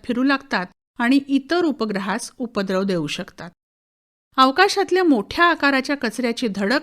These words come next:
टाळण्यासाठी नासाच्या आंतरराष्ट्रीय अवकाश स्थानकाला एकोणीसशे नव्याण्णव सालापासून बत्तीस वेळेला स्थान बदलावं लागलं,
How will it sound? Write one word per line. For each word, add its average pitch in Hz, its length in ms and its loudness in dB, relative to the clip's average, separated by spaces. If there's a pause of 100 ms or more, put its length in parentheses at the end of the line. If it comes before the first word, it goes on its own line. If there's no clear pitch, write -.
(100)
टाळण्यासाठी 214 760 -2 (340)
नासाच्या 277 760 0
आंतरराष्ट्रीय 247 1080 -2
अवकाश 208 580 -4
स्थानकाला 214 840 -4 (400)
एकोणीसशे 277 520 2
नव्याण्णव 240 640 4
सालापासून 220 800 -2 (260)
बत्तीस 254 680 2
वेळेला 269 460 2
स्थान 247 440 -2
बदलावं 214 460 0
लागलं, 220 440 0